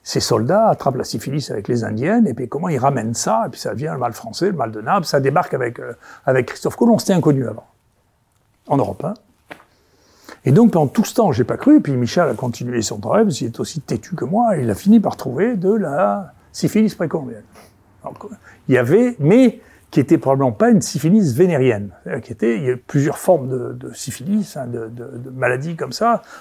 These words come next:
dont une maladie qui était une maladie cutanée. Vous allez voir ce que je vais vous dire, à la fin ça va vous intéresser. Comment une maladie cutanée devient une maladie vénérienne ?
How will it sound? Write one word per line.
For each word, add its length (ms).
dont 100
une 100
maladie 280
qui 80
était 160
une 100
maladie 320
cutanée. 540
Vous 80
allez 80
voir 160
ce 80
que 80
je 80
vais 60
vous 100
dire, 160
à 40
la 40
fin 140
ça 140
va 80
vous 180
intéresser. 420
Comment 440
une 140
maladie 340
cutanée 640
devient 580
une 140
maladie 320
vénérienne ? 480